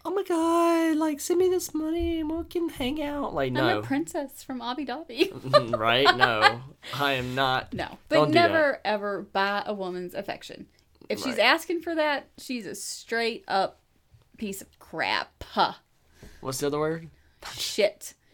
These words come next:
Speaker 2: She's a piece of shit. If
Speaker 1: There's
Speaker 2: she
Speaker 1: another
Speaker 2: expects
Speaker 1: four-letter
Speaker 2: you
Speaker 1: word that starts with S.
Speaker 2: No, we're not using that. I've done told you
Speaker 1: <laughs>
Speaker 2: that. And that doesn't make her a slut. It just makes her a bad person. You should never have to buy somebody's affection.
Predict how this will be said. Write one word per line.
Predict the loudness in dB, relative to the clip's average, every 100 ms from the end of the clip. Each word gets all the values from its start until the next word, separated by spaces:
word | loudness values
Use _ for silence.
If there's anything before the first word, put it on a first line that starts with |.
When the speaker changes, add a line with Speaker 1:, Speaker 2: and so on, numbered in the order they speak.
| -12
Speaker 2:
She's | -8
a | -8
piece | -6 -8
of | -8
shit. | -10 -8 -8 -8 -12 -4
If | 2
Speaker 1:
There's | 4 6
Speaker 2:
she |
Speaker 1:
another | 8 10 10
Speaker 2:
expects | 10 10
Speaker 1:
four-letter | 12 10 10 10 8
Speaker 2:
you |
Speaker 1:
word | 8 8 6
that | 4
starts | 2 4
with | 4
S. | 4 6
Speaker 2:
No, | 10 12 10
we're | 8 4 6
not | 6 6
using | 4 2 2 0 4
that. | 4 6
I've | 4
done | 6 4
told | 4 4 4
you | 2
Speaker 1:
<laughs> | 2
Speaker 2:
that. | 2 0
And | 2 2
that |
doesn't | 4 2 2
make | 0 0
her | -2 -2
a |
slut. | -2 0 2 2 0
It | -4
just | -2 0
makes | 0 -2
her | 0
a | 0
bad | 2 2 0 -2
person. | -8 -8 -10 -14 -18 -20 -20 _ -10
You | -8
should | -6 -4
never | 0 2 2 2 0
have | -2 -6 -8
to |
buy | -2 2 2 2 -2 -4 _
somebody's | -6 -2 0 -2 -4 -8
affection. | -8 -8 -8 -14 -14